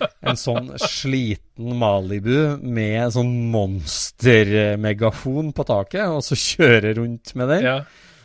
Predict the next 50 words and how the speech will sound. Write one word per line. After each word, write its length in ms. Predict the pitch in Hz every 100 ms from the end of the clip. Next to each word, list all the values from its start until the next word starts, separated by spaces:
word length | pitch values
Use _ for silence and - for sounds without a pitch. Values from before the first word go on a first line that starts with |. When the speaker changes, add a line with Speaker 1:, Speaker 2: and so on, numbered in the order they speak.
| _ _ _ - 135 -
Speaker 1:
Det 160 | 135 135
har 220 | 135 101
jeg 180 | 104 120
liksom 420 | 110 117 113 110
tenkt 240 | 110 104
at 240 | 107 107 104
det 200 | 104 107
har 160 | 107
vært 240 | 107 98 -
så 120 | 101
kult. 300 | 117 120 -
Der 300 | 110 95 104
kommer 280 | - 98 104
spikeren, 600 | - 98 87 104 104 101
og 100 | 98
det, 140 | 95 107
og 460 | - 123 113 113 120
nå 340 | 117 120 123
i 100 | 127
år 180 | 123 151
så 180 | 147 139
skal 300 | - 123 113
jeg 340 | 117 113 107 110
kjøre 500 | - 110 107 107 117
buss, 380 | 180 - -
for 180 | - 120
vi 120 | 113
blir 220 | 107 107 107
tre 300 | - 104 113
stykker 320 | - 90 90
på 120 | 95
tur. 200 | 95 85
Speaker 2:
Ja. 280 | - 139 180 - _ _ _ _
Speaker 1:
Så 160 | - 117
jeg 440 | 110 107 104 104
skal 160 | 101 110
kjøre 220 | - 95
buss, 240 | 131 - 120
og 120 | 117
den 260 | 104 107
bussen 440 | 110 92 - - 92
min 160 | 92
så 160 | 117 127
har 200 | 113 80
jeg 100 | 80
jo 80 | 87
sånn 160 | 104
svær 240 | - 92 95
takrind 580 | - 127 - 95 113 160
på. 140 | -